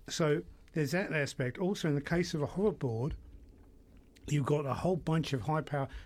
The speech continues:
not just electronics, but electrics. You've got big electric motors right next to the battery. If you're pushing this thing quite hard, the motors are gonna get warm. The wheels are gonna get warm from the friction alone.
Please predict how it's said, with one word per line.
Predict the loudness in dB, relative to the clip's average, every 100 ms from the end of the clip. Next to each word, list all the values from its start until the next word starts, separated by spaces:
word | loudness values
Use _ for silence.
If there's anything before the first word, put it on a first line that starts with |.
| 0
not | 2 2
just | 0
electronics, | 2 0 0 0 0
but | 0 0
electrics. | 2 0 -4 -10 -12 -20 -20 -20 -6
You've | -4
got | 0
big | 2
electric | 2 2 0 2
motors | 4 2 2 0 0 -6 -20 -4
right | 0 4
next | 4 2 -2
to |
the | -2
battery. | 0 0 0 2 2 0 -6 -16 -20 -14 -4
If | 2
you're | 2
pushing | 2 0 2 2
this | 0 0
thing | 0 0
quite | 0 0
hard, | 0 0 2
the |
motors | 2 2 0
are |
gonna | 0 0
get | 0 0
warm. | 2 2 0 -4 -12 -10
The | 0
wheels | 2 4 2
are |
gonna | 2 2
get | 2
warm | 2 0
from | 0 -2
the |
friction | -2 -4 -2 0
alone. | 0 0 -2